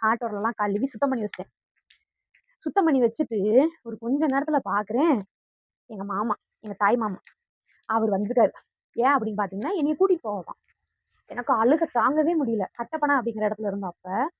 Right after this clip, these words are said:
எனக்கு அழுக தாங்கவே முடியலங்க. "ஐயையோ, கூட்டிட்டு போறாங்களே"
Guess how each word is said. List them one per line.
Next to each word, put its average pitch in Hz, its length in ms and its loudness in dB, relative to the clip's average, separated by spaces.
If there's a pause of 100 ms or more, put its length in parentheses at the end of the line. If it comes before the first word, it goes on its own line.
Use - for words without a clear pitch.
(440)
எனக்கு 214 180 -8
அழுக 302 300 4
தாங்கவே 262 480 2
முடியலங்க. 240 360 2 (480)
"ஐயையோ, 226 440 -6
கூட்டிட்டு 233 320 -10
போறாங்களே" 240 420 0